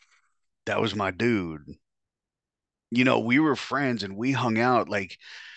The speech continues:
that night I met him, when Dolly introduced me to him, like, we just clicked.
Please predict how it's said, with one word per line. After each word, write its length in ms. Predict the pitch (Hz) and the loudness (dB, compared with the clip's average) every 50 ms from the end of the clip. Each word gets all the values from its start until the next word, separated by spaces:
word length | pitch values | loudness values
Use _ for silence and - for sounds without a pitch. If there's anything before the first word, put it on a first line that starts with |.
| - - - - - - _ _ _ _ _ - - - 117 | -18 -20 -20 -20 -20 -20 _ _ _ _ _ -18 -16 -6 0
that 180 | 131 139 139 | 0 2 2
night 280 | 139 135 135 139 147 143 | 2 0 2 2 4 2
I 100 | 135 123 | 2 2
met 240 | 117 113 117 127 120 | 2 2 2 2 2
him, 280 | 113 104 101 98 98 98 92 - - - _ _ _ _ _ _ _ _ | 2 -2 -4 -6 -8 -8 -10 -14 -16 -20 _ _ _ _ _ _ _ _
when 260 | 123 113 113 110 95 | -6 -4 -4 -4 -2
Dolly 380 | 90 107 95 98 101 104 101 101 | 0 2 2 2 2 0 -4 -4
introduced 520 | 98 95 90 85 82 95 101 104 - - | -6 -6 -8 -8 -6 -4 -2 -2 -2 -2
me 100 | 87 82 | -4 -8
to 220 | 73 - - 82 78 | -8 -6 -8 -6 -6
him, 280 | 73 69 71 73 - - - - _ _ _ _ _ _ _ _ _ _ _ _ _ _ _ _ _ _ _ _ _ _ _ - | -4 -4 -6 -6 -8 -10 -20 -20 _ _ _ _ _ _ _ _ _ _ _ _ _ _ _ _ _ _ _ _ _ _ _ -2
like, 200 | 98 107 110 104 | -2 0 2 2
we 100 | 117 117 | 2 4
just 220 | 113 113 107 - | 4 2 0 0
clicked. 360 | - - 117 117 104 87 - | 2 4 6 6 6 4 0